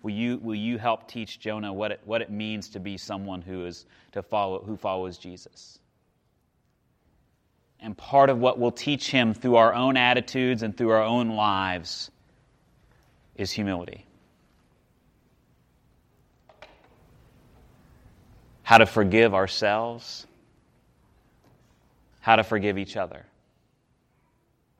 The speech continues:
How to work together when it's difficult. How to come together when we have disagreements.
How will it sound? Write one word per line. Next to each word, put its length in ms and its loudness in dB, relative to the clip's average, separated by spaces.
How 140 2
to 80 2
work 280 0
together 640 -4
when 180 -8
it's 160 -10
difficult. 640 -6
How 140 2
to 80 4
come 260 0
together 400 0
when 140 -6
we 140 -4
have 140 -2
disagreements. 1040 -10